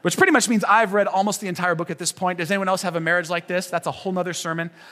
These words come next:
Um, it's a good marriage. Wives like this are a gift. But, but listen to this quote she shared with me the other day. "In the spiritual life,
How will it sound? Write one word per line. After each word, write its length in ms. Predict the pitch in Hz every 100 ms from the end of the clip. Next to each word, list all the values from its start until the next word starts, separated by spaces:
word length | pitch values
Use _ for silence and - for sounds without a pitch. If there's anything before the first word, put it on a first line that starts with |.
| - -
Um, 400 | 151 147 135 127 - - - - - - - _ _
it's 140 | - 254
a 40 |
good 220 | 185 269
marriage. 400 | 196 151 143 139 - 160 165
Wives 280 | 151 202 214
like 140 | 208 208
this 160 | 202
are 80 | 208
a 60 | 196
gift. 240 | 190 - - - -
But, 200 | 208 190
but 100 | 220
listen 240 | 320 320
to 80 | 320
this 160 | 277
quote 300 | - 240 190
she 140 | - 185
shared 200 | 202 190
with 140 | 170
me 100 | 185
the 100 | 170
other 140 | 165 151
day. 240 | 139 101 - _ _ _ _ _ _ _ _ _ _ _ _ _ _ -
"In 100 | 220
the 60 |
spiritual 500 | 220 - 349 320 269
life, 640 | 190 170 175 208 - -